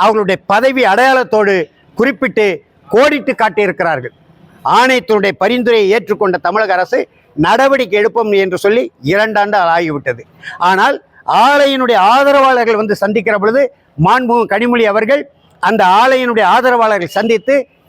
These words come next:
மனு பெறுகிறார். அப்படியானால் என்ன நாடகம் நடக்கிறது என்று எங்களுக்கு தெரியவில்லை. எனவே, இந்த போராட்ட குழுவின் சார்பிலே, தூத்துக்குடி மாவட்ட மக்களின் சார்பிலே,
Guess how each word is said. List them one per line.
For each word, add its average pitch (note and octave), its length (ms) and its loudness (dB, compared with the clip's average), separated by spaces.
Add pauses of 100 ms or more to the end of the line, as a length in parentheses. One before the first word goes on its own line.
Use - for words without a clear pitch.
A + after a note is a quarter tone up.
மனு A3 320 0
பெறுகிறார். G3 540 0
அப்படியானால் A#3+ 540 0
என்ன A#3 240 0
நாடகம் A#3+ 420 0
நடக்கிறது G#3 380 0
என்று A#3 220 -2 (280)
எங்களுக்கு F#3+ 380 0
தெரியவில்லை. E3+ 460 -2 (280)
எனவே, G#3 480 0 (560)
இந்த D3 220 0
போராட்ட A3+ 500 0
குழுவின் A#3+ 400 -2
சார்பிலே, F#3 640 -2
தூத்துக்குடி G#3 480 -2
மாவட்ட F#3 340 -2
மக்களின் A3+ 420 -2
சார்பிலே, F#3 520 -2